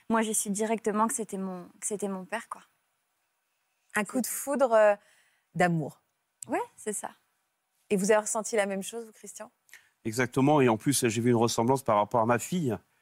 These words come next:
Speaker 3: que, que j'avais vue avec une autre union. J'ai dit, « C'est vraiment, euh, incroyable. »
Speaker 2: Et alors, vous êtes embrassés, pris dans les bras ou avec votre grande pudeur, euh ?
Speaker 1: On s'est fait la bise.
Speaker 3: On s'est fait la bise et puis c'est tout.
Speaker 1: C'était... c'était
Speaker 3: Voilà.
Speaker 1: cordial.
Speaker 2: Mais il y avait une évidence.
Speaker 1: Oui.
Speaker 3: Ouais.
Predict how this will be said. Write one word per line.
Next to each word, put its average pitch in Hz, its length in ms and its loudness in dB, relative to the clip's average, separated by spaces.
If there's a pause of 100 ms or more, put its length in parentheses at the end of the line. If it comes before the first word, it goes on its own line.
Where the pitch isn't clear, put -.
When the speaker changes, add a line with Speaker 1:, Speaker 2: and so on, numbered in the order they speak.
(380)
Speaker 3:
que, 110 200 2
que 107 160 -6
j'avais 110 220 0
vue 113 100 0
avec 107 180 -4
une 113 100 0
autre 110 200 -6
union. 120 240 0
J'ai 110 140 -8
dit, « 110 120 -10
C'est - 140 -8
vraiment, 104 420 -4
euh, - 20 -14 (160)
incroyable. » 107 460 -4 (340)
Speaker 2:
Et 196 40 0
alors, 185 160 4
vous 190 160 -2
êtes 202 120 0
embrassés, 214 440 0
pris - 180 -4
dans 233 120 0
les 233 120 0
bras 240 340 2 (360)
ou 190 360 0
avec 190 220 4
votre 190 160 0
grande 202 460 2
pudeur, 214 520 6
euh ? 180 300 8
Speaker 1:
On 185 40 2
s'est 247 80 -2
fait 247 160 0
la 214 120 2
bise. 185 400 -6 (200)
Speaker 3:
On 120 60 0
s'est 135 140 -2
fait 156 140 2
la 139 100 4
bise 151 260 0
et 160 40 -4
puis - 120 -12
c'est - 140 -6
tout. - 80 -4
Speaker 1:
C'était... - 320 -2
c'était 254 360 0
Speaker 3:
Voilà. 240 160 0
Speaker 1:
cordial. 208 260 -6 (460)
Speaker 2:
Mais 202 60 2
il - 20 6
y 202 40 6
avait 208 140 4
une 208 60 2
évidence. 208 580 0 (380)
Speaker 1:
Oui. 226 140 2
Speaker 3:
Ouais. 226 120 -2